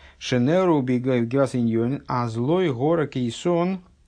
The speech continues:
Эла Сангедри Агдуэле Хулю, которые были убиты именно Сан-,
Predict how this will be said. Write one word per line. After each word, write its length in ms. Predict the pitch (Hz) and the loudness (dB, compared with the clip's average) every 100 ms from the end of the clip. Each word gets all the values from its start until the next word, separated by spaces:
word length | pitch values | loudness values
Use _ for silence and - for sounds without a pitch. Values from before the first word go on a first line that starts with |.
| _ _ - - _ 143 | _ _ -20 -20 _ 4
Эла 320 | 170 165 123 | 4 6 2
Сангедри 600 | - 117 113 143 151 139 | 2 -2 0 0 2 2
Агдуэле 680 | 127 120 120 120 143 131 113 | 2 0 0 0 2 4 2
Хулю, 540 | - 120 107 123 175 - _ _ _ _ _ _ _ _ _ _ _ _ _ _ _ _ _ - - _ - | 0 -2 0 0 -4 -8 _ _ _ _ _ _ _ _ _ _ _ _ _ _ _ _ _ -20 -20 _ -10
которые 560 | - 127 156 156 139 127 | 2 2 4 4 4 2
были 300 | 131 160 139 | 2 4 4
убиты 560 | 135 127 135 165 - | 2 0 -2 -4 0
именно 400 | 127 143 135 117 | 0 2 0 0
Сан-, 400 | 104 123 113 113 | -2 -2 -2 -4